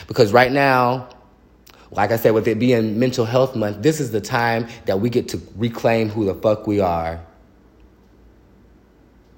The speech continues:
I get to speak highly of myself. I get to, I get to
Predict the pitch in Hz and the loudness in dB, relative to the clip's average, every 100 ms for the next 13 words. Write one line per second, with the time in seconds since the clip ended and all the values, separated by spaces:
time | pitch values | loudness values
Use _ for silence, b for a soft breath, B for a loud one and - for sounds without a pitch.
0 | _ _ _ _ _ - 107 131 147 135 | _ _ _ _ _ -2 2 4 2 0
1 | 131 120 - 117 110 - b b - - | -4 -4 -2 -2 -2 -10 b b -6 2
2 | 131 139 151 156 165 165 175 165 175 - | 4 6 4 4 2 2 4 4 2 -6
3 | - - 127 147 156 156 - 165 147 131 | -6 2 6 6 4 0 2 2 4 4
4 | 139 156 170 190 147 170 165 - 170 170 | 4 4 0 -4 -2 -2 -2 -4 0 2
5 | 165 170 | 2 -2